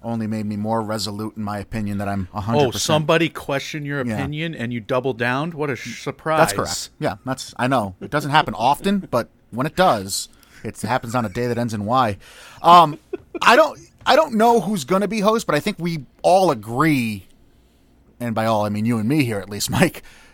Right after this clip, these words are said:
Speaker 2: You're roping me in now? I don't
Speaker 1: Well,
Speaker 2: even know
Speaker 1: well,
Speaker 2: what, I didn't
Speaker 1: it's,
Speaker 2: read.
Speaker 1: it's
Speaker 2: That
Speaker 1: 'cause
Speaker 2: was like a forty-seven text exchange. I didn't read
Speaker 1: Well,
Speaker 2: it.
Speaker 1: no, it has nothing to do <laughs> with the hosting thing, but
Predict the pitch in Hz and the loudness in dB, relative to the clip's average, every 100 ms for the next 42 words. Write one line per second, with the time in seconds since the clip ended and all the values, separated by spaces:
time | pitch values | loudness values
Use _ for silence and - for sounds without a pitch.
0 | - - 147 180 160 190 160 131 170 226 | -20 -10 -2 0 0 2 0 0 2 2
1 | 247 247 277 160 196 269 208 202 285 262 | 2 2 2 2 6 6 4 8 10 10
2 | 151 226 285 269 233 240 196 269 226 226 | 8 6 6 4 4 4 8 8 6 2
3 | 202 165 - 180 196 160 - 156 131 - | 0 -4 -4 0 0 0 0 0 0 -2
4 | 123 - 110 - 120 107 117 113 127 107 | -2 -2 -12 -10 -8 -6 -6 -4 -2 -2
5 | 104 254 262 160 175 226 202 277 208 180 | 6 8 10 10 10 8 6 4 4 4
6 | - 208 - - - 202 - 233 - - | 2 2 -6 -6 -4 -2 4 4 4 -2
7 | 175 139 120 | -6 -6 -6